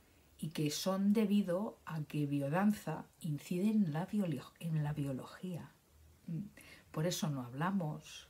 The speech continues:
cuando estamos en movimiento o vivencia, por eso no hablamos, para no huir, ¿m? de lo que nos pasa en el cuerpo. Eh, y el efecto es desde la corporeidad,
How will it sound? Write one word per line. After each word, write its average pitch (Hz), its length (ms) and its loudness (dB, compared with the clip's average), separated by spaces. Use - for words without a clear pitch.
cuando 139 240 -4
estamos 135 360 -6
en 135 160 -4
movimiento 131 540 -8
o 127 40 -6
vivencia, 139 560 -8
por 131 140 -8
eso 131 200 -8
no 123 120 -10
hablamos, 147 480 -6
para 123 240 -12
no 135 160 -10
huir, 156 340 -4
¿m? - 200 -8
de 143 80 -8
lo 127 80 -8
que 131 120 -8
nos 127 180 -10
pasa - 340 -10
en 139 80 -6
el 123 140 -8
cuerpo. - 560 -8
Eh, - 480 -14
y 175 80 0
el 160 80 2
efecto 214 340 0
es 220 160 0
desde 220 320 0
la 160 120 0
corporeidad, 151 720 -6